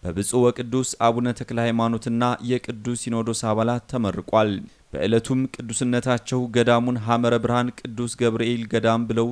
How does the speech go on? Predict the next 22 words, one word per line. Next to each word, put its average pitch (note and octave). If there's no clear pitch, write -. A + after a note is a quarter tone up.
ሰይመውታል። G#2+
ታዲያ G2+
አርባ B2+
አምስት B2
ዓመታትን B2
ያስቆጠረው A#2+
የዝዋይ B2
ሐመረ A#2+
ብርሃን A#2+
ቅዱስ A2+
ገብርኤል A#2+
አንድነት A#2
ገዳም A#2
ቤተ A2+
መቅደስ A#2
በዕድሜ A2+
ርዝማኔ A#2+
ምክንያት B2+
እድሳት B2
ሳይደረግለት A#2
በመቆየቱ A2+
ውስጣዊና A#2+